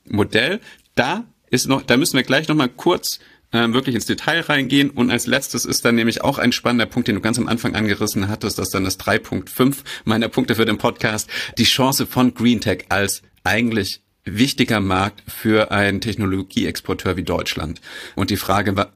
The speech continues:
sollten wir auf Gas oder Erneuerbare setzen? Das heißt, du hast ja jetzt quasi schon das Thema Impact, ähm, Entrepreneurship, ähm, angerissen.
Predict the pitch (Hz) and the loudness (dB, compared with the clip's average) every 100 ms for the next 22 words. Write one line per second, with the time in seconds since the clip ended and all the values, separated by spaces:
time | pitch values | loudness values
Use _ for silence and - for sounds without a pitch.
0 | - - 117 - 107 95 95 95 104 95 | -8 0 0 2 -2 0 0 0 -2 -2
1 | 95 95 95 90 80 80 80 - 80 85 | 0 0 0 -2 -4 -6 -6 -8 -10 -12
2 | _ _ _ - - 120 135 139 - 127 | _ _ _ -6 0 2 2 0 -2 -4
3 | 123 - - 127 117 147 - 135 - 123 | -2 -2 2 4 4 2 2 2 2 0
4 | 120 110 123 117 - 113 110 117 117 127 | 2 2 2 0 2 2 2 2 2 2
5 | 104 - - 101 92 104 104 98 98 - | -2 -2 -2 0 0 -2 0 0 0 0
6 | 92 - 95 90 90 - 104 120 113 98 | -2 -2 -2 -2 -4 -4 0 0 0 -2
7 | - 92 | -2 -4